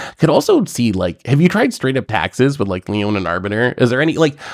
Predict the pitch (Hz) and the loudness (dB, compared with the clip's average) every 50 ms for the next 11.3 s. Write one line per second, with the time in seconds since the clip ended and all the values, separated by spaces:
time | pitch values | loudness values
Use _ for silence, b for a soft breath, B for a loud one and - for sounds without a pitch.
0 | B B - - 156 190 269 370 403 359 247 185 196 220 202 180 151 131 120 - | B B -2 0 2 4 4 4 4 2 2 2 0 0 2 2 2 0 0 0
1 | - 127 127 - - - - 113 113 101 113 117 113 120 143 160 156 151 151 147 | 2 0 0 0 -2 -4 -2 0 0 2 2 2 4 6 6 6 6 6 4 4
2 | 139 127 120 107 - - - 92 87 82 87 92 98 - - 127 143 208 254 247 | 4 2 2 0 -4 -8 -14 -12 -12 -12 -14 -14 -10 -2 0 0 2 2 0 2
3 | 190 180 - - 110 - - - 123 113 110 107 - 87 92 92 95 104 117 123 | 2 2 2 0 -4 -4 -4 -4 -2 -2 -2 -2 -4 -6 -6 -4 -2 0 2 4
4 | 123 123 120 113 110 110 90 - - 113 110 104 98 95 92 104 98 95 92 90 | 4 4 2 2 0 -2 -2 -2 -2 0 0 0 0 -2 -2 -2 -2 -2 -2 -2
5 | 92 98 95 - 101 104 98 - 107 110 110 117 117 110 104 101 101 101 95 101 | -2 -4 -2 -2 -4 -4 -4 -4 -4 0 2 2 2 2 0 0 -2 -2 -2 -2
6 | - 117 104 104 98 - 113 107 104 104 101 95 92 92 85 98 104 101 104 - | 0 0 0 0 0 0 0 2 2 2 0 0 -2 -4 -4 -2 -4 -4 -2 -2
7 | 107 104 104 104 110 107 98 - 107 104 104 98 101 107 110 98 117 123 - - | -2 -2 0 0 -2 -2 0 0 0 0 0 0 0 0 0 0 0 -2 0 -2
8 | 151 143 143 147 - 139 139 - - 107 107 139 - - - 165 147 170 180 180 | 0 0 2 2 0 0 -2 -2 -4 -6 -8 -8 -4 0 -2 0 0 0 -2 -2
9 | 208 214 - - - 170 160 165 208 240 277 262 - - 135 117 127 123 127 117 | -2 -4 -6 -4 -2 -2 0 0 0 -2 -2 0 2 2 2 2 2 4 4 4
10 | 110 107 120 - - 101 95 101 - - 120 120 123 120 117 - 104 113 113 113 | 2 2 0 -2 -4 -4 -4 -4 0 0 2 2 2 2 0 0 0 0 0 2
11 | 110 113 110 110 110 110 | 0 0 0 -2 -2 -2